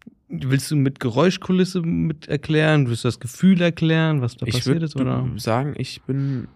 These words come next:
Speaker 2: eine Freundin meinte zuletzt zu mir,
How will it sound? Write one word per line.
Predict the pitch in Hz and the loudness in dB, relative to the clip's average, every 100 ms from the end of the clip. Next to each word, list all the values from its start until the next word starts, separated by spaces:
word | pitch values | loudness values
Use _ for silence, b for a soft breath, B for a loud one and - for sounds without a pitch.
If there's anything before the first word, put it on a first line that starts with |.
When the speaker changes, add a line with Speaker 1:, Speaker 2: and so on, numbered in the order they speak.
| b b b b _ _ _ _ _ - - | b b b b _ _ _ _ _ -20 -12
Speaker 2:
eine | - 120 120 120 117 104 | -4 -2 0 0 0 -4
Freundin | - - 127 147 156 131 | -10 -6 -2 0 -2 -2
meinte | 110 101 110 131 156 147 | 0 0 0 0 -2 -4
zuletzt | 143 117 110 110 - | -4 -2 -2 -4 -8
zu | 107 | -4
mir, | 110 113 127 | -2 0 -2